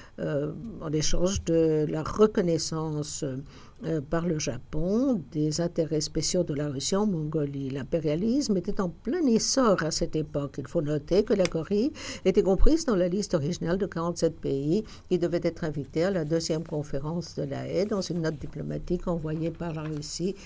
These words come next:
à ces pays en octobre dix-neuf cent cinq, c'est-à-dire avant, euh,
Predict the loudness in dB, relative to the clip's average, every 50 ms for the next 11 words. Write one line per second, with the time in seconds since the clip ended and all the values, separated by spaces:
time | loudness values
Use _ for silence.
0 | -16 -8 -4 -4 -2 -2 -2 -4 -4 -4 -6 -6 -4 0 2 8 8 10 10 10
1 | 8 8 8 6 4 2 2 -2 -2 -2 -4 -4 -6 -8 -6 -6 -6 -4 -4 -4
2 | -4 -4 -6 -6 -6 -4 -4 -4 -4 -6 -6 -2 -2 -2 -2 -2 -6 -18 -18 -18
3 | -18 -18 -12 -6 -4 -2 -2 -2 -2 -4 -6 -4 -4 -4 -4 -4 -6 -8 -10 -14
4 | -14 -12 -10 -8 -6 -4 -2 -2 -2 -2 -2 -2